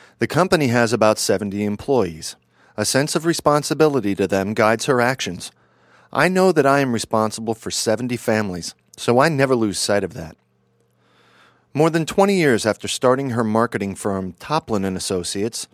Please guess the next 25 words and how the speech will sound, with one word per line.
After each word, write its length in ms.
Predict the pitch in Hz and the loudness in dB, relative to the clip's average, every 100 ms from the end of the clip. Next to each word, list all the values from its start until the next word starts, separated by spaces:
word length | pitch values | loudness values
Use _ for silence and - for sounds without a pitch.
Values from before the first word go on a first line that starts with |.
| _ _ - | _ _ -10
a 100 | 98 | -8
Fort 280 | - 117 - | 0 0 2
Washington, 580 | 107 139 135 110 104 90 | 2 2 0 -4 -6 -4
Pennsylvania-based 1000 | 104 - 98 98 95 110 98 98 - - | -4 -4 -2 -2 -2 -2 -2 -2 -4 -8
firm 420 | 123 127 135 131 | -2 0 0 0
that 160 | 113 | 0
employs 500 | 113 110 139 135 123 | 0 -4 0 0 0
ten 300 | - 143 160 | -4 -6 -6
people 320 | - 160 147 135 | -4 -4 -2 -4
full-time 640 | - 131 - 107 98 92 - - - _ | -2 -2 0 -2 0 -4 -10 -20 -20 _
and 140 | 98 90 | -8 0
half 240 | 113 113 | 0 0
a 60 | 120 | 2
dozen 320 | 123 120 113 | 2 2 0
more 220 | 107 101 | 0 2
as 160 | 101 104 | 0 0
independent 500 | 101 - 110 113 107 | -2 -2 -2 -2 -4
contractors, 800 | 120 120 - 92 87 92 92 - _ - | -2 -2 -2 -6 -4 -6 -6 -8 _ -6
and 160 | 117 135 | -2 2
last 320 | 156 156 - | 2 0 0
year 200 | 160 104 | 2 2
took 280 | - 117 110 | 0 -4 -2
in 180 | 104 101 | -2 -2
one 180 | 127 | -2
point 300 | - 147 147 | -2 -4 -4